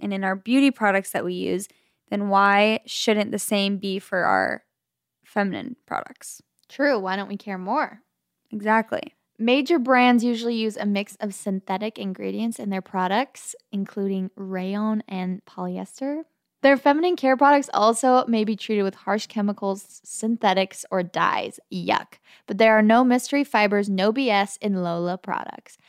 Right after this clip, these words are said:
Speaker 2: They are one hundred percent organic cotton with no added chemicals, fragrances, synthetics, or dyes. Doesn't that just music to your ears, ladies?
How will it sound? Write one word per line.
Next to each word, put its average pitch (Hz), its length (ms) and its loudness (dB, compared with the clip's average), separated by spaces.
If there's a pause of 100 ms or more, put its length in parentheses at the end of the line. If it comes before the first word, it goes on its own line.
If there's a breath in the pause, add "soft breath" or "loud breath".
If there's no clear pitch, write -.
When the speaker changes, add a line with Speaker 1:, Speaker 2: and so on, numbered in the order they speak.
(140)
Speaker 2:
They 202 120 0
are 185 140 6
one 196 260 2
hundred 247 300 2
percent 240 440 -2
organic 202 480 -4
cotton 202 400 -2
with 190 180 -6
no 190 460 2
added 202 360 -2
chemicals, 196 560 -6
fragrances, 214 800 -2
synthetics, 247 840 0 (160)
or 262 240 6
dyes. 190 640 0 (320)
Doesn't 240 160 0
that 240 140 6
just 208 380 -6
music 202 460 0
to - 140 -6
your 185 100 -4
ears, 175 300 -2
ladies? 175 500 -6